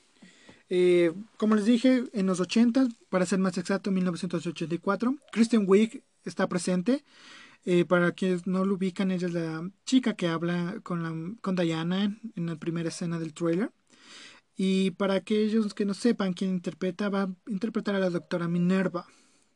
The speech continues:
Y para aquellos que no sepan quién es Minerva, es, se va a convertir en una villana de la cinta y sobre todo una villana que todo el mundo va a conocer, que es Cheetah.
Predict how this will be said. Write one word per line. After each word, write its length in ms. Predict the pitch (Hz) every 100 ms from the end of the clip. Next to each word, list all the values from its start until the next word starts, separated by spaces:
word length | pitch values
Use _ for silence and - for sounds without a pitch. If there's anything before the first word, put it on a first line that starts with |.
| _ - - - - - _ 226
Y 140 | 226
para 180 | 269 311
aquellos 480 | - 330 330 - -
que 140 | 247
no 120 | 247
sepan 500 | 233 214 190 175 175
quién 240 | - 180 175
es 120 | 170
Minerva, 640 | 180 175 165 151 160 196 - - - - _ _
es, 420 | 226 226 233 233
se 720 | - - - - - - - 277
va 120 | 302
a 40 |
convertir 640 | 302 311 285 262 - 262
en 120 | 254 233
una 160 | 226
villana 480 | 185 151 165 202 240
de 80 | 233
la 100 | 233
cinta 540 | - 247 233 262 262 277 -
y 380 | 294 302 302 269
sobre 180 | 269 254
todo 120 | 262
una 220 | 247 233 190
villana 480 | 156 170 180 180
que 240 | 175 160 156
todo 220 | - 175
el 60 | 170
mundo 180 | 175 175
va 60 |
a 40 | 170
conocer, 520 | 180 175 175 190 202 - - _
que 120 | -
es 160 | 180 - _
Cheetah. 500 | - 214 - - -